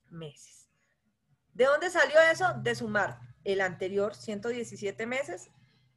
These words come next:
sumarle cuarenta y cinco. Ahora vuelvo y hago lo mismo aquí. Coloco lo que me dio ahorita, que son ciento sesenta y dos,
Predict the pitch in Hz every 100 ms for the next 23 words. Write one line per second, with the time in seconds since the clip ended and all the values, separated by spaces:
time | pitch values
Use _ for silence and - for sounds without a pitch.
0 | _ - 208 196 208 240 208 196 165 -
1 | _ _ _ _ _ _ - - - 262
2 | 302 311 233 330 359 359 359 349 349 339
3 | 262 277 262 285 302 302 370 370 - _
4 | _ _ _ _ _ 220 233 302 311 -
5 | - _ _ _ _ _ _ _ _ -
6 | 208 202 202 190 190 214 247 302 330 240
7 | 262 370 233 214 190 175 - _ - -
8 | 185 180 175 226 269 262 269 262 277 277
9 | 233 262 370